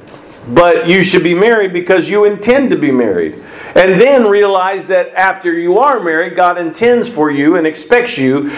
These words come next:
to be a valuable wife like the lady mentioned, the woman in Proverbs thirty-one. Do you know what made her such a valuable wife?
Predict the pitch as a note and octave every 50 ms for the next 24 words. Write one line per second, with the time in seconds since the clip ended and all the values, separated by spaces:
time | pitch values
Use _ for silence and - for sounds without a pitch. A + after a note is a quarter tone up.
0 | - - - - E3+ D3+ E3 F3 D#3+ D3 - D#3 D3 C#3+ D3+ E3+ F#3+ G#3 G#3 A3+
1 | A#3 A3 F3 D3 B2 A#2 B2 D3 D#3 - - C#3 C3+ C3+ C#3 C#3+ C#3 - - -
2 | - - - - - - - E3 D#3+ C#3 B2 A#2+ A#2+ A#2 B2 B2+ B2+ A#2 A2+ G#2+
3 | G#2 - G#2+ A2 A2 A2+ A2 - - - A2 A2 A2 A2+ A2 A2+ A2+ A2+ A2+ -
4 | A#2+ A2+ A2 G#2+ G#2 G2 G2+ G2 G#2 G#2 - - - G2+ G2 G2 G2 A2+ D3 E3+
5 | D#3 - - - - - - - - - - - - - - - - E3 F#3+ A#3+
6 | B3 C4+ B3+ G3 - C#3+ C#3 C3+ C#3+ D3 E3 F#3+ F3+ D3 D3 F3 F3 E3+ E3 D#3+
7 | - F3 D#3 - - C#3+ B2 A#2 C3 B2+ A#2+ C3+ C#3+ D3 D3+ D3 C3 C3+ C#3 C3+
8 | A#2 G#2+ G2+ G#2 - C#3+ C#3+ - - - -